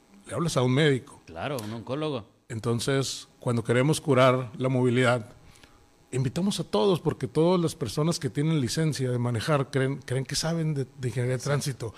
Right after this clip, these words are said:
Speaker 1: Y, y aunque suene arrogante de mi parte,
Speaker 2: No,
Speaker 1: pero,
Speaker 2: para nada,
Speaker 1: pero,
Speaker 2: yo coincido totalmente
Speaker 1: pero
Speaker 2: con
Speaker 1: es,
Speaker 2: usted.
Speaker 1: es la verdad, tenemos que, que escuchar a los expertos.
Speaker 2: Partiendo por el que se encarga de esa área en nuestros gobiernos, en cada uno de los poderes, ¿eh?
Speaker 1: Bueno, eso, ese es otro <laughs> tema, pero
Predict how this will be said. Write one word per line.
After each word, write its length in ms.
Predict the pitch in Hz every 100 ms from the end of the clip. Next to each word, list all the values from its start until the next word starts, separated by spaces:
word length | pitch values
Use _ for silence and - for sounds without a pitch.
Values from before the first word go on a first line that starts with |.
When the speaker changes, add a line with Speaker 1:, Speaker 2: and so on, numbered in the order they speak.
| - - 160
Speaker 1:
Y, 260 | 165 170
y 60 | 156
aunque 240 | 139 139
suene 340 | - 151 196 233
arrogante 540 | 170 127 131 175 175
de 100 | 156
mi 140 | 113
parte, 360 | 101 156 160 143
Speaker 2:
No, 360 | 190 208 226 226
Speaker 1:
pero, 180 | 147 147
Speaker 2:
para 60 |
nada, 120 | 165 185
Speaker 1:
pero, 200 | 147 139
Speaker 2:
yo 80 |
coincido 380 | 175 185 147 196
totalmente 340 | - 165 165 180
Speaker 1:
pero 180 | 131
Speaker 2:
con 60 | 131
Speaker 1:
es, 140 | 131
Speaker 2:
usted. 260 | - 175 185 -
Speaker 1:
es 160 | 147
la 80 | 196
verdad, 380 | 175 156 151 139
tenemos 400 | 135 147 202 196
que, 260 | 185 165
que 80 | -
escuchar 400 | 131 131 - 147
a 40 | 175
los 180 | -
expertos. 540 | 113 - 104 101 - -
Speaker 2:
Partiendo 420 | 120 - 143 170
por 80 | 135
el 100 | 113
que 100 | 120
se 100 | 120
encarga 260 | 113 127 127
de 80 |
esa 160 | 127 131
área 120 | 127
en 140 | 120 113
nuestros 320 | 107 120 98
gobiernos, 460 | 110 123 117 143
en 120 | 120 107
cada 160 | 117
uno 100 | 117
de 80 | 104
los 120 | 104
poderes, 480 | - 120 208 170 139
¿eh? 120 | 202 135
Speaker 1:
Bueno, 200 | 117 117
eso, 240 | 107 139
ese 140 | 123
es 40 | 135
otro 220 | 135 135
<laughs> 100 | -
tema, 180 | 147 117
pero 220 | - 123